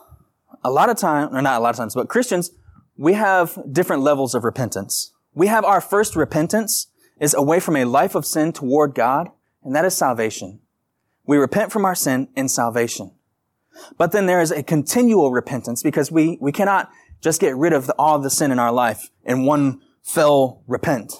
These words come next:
We can't just get away from all that in one turn. It's a constant turning toward God. Because we're not perfect. And like I said earlier, we're not going to be perfect on this side of eternity.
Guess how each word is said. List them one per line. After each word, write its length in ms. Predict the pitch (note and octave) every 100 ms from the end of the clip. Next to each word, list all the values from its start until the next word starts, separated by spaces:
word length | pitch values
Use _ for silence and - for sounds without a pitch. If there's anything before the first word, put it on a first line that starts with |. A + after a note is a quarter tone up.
| - _ -
We 120 | B2+
can't 220 | E3+ D3+
just 160 | D3 F3
get 80 |
away 200 | D3 C#3+
from 140 | D3 C#3+
all 200 | D3 C#3+
that 180 | C3 A#2
in 140 | B2
one 140 | A#2+
turn. 340 | A#2+ D#3 B2 A#2 - -
It's 140 | - C#3
a 80 | C#3+
constant 560 | - D3+ D3+ D3+ B2
turning 320 | - C#3+ A#2+
toward 360 | A#2 A#2 A#2+ A2
God. 360 | A#2 A2 G2+ - _ _ _ _ _ _ _ _ _ _ - - - _
Because 240 | - E3 D3
we're 120 | F3+
not 240 | D#3+ E3+
perfect. 560 | - A#3+ - A2+ - - _ _
And 120 | - C3
like 140 | C#3
I 40 |
said 140 | D#3 D#3
earlier, 220 | F3+ C#3+
we're 100 | B2+
not 200 | D3+ D#3
going 180 | E3 D3+
to 100 | D3
be 280 | A2 C#3+ G#3+
perfect 440 | - B2 A2 G#2+ - - -
on 240 | A#2 A2+
this 180 | C#3 C#3+
side 220 | - A2+
of 80 | G#2
eternity. 520 | G#2 C3 A#2 F#2+ F#2